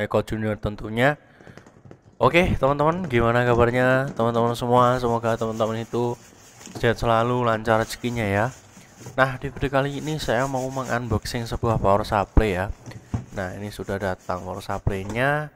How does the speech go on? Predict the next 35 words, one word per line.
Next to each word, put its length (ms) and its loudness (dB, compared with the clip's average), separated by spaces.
Sekarang 320 -4
langsung 320 -4
aja 160 -6
kita 320 -6
buka 560 -4
untuk 160 -12
power 240 -4
supply-nya 640 0
ya, 160 -6
teman-teman 400 -12
ya. 240 2
Kita 320 2
lihat 240 0
bersama-sama 720 2
power 160 8
supply-nya 480 0
seperti 320 -2
apa 320 2
dan 180 -2
kayak 320 -2
gimana 400 -2
untuk 240 -8
power 240 -2
supply-nya 720 -4
kali 400 -8
ini. 320 -8
Kita 260 2
lihat 240 4
bareng-bareng 480 4
ya 160 2
di 80 2
video 400 2
unboxing 560 0
kali 240 -4
ini. 160 -10